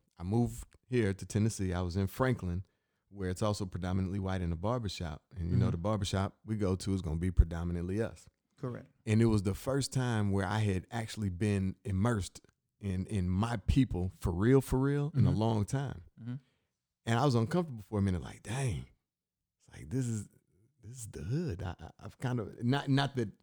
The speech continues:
Speaker 1: where we were at was the hood, but it was the
Speaker 2: The, the establishment,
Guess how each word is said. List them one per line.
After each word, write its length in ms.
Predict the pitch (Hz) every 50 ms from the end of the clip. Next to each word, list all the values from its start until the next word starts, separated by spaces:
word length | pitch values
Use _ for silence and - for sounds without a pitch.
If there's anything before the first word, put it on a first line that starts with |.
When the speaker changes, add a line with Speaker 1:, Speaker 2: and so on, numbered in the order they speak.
| - -
Speaker 1:
where 120 | 123 127 120
we 140 | 113 104 98
were 80 | 110
at 140 | 131 120 104
was 120 | 101 90 80
the 100 | 90 90
hood, 380 | 98 127 156 156 123 92 87
but 160 | 85 95 87 - -
it 100 | 113 110 98
was 140 | 101 98 87
the 320 | 92 95 90 87 87 - - _ _ _ _ _ _ - 110
Speaker 2:
The, 160 | 113 104 104
the 140 | 104 110 107
establishment, 720 | 98 95 - - 127 113 110 107 107 104 107 101 98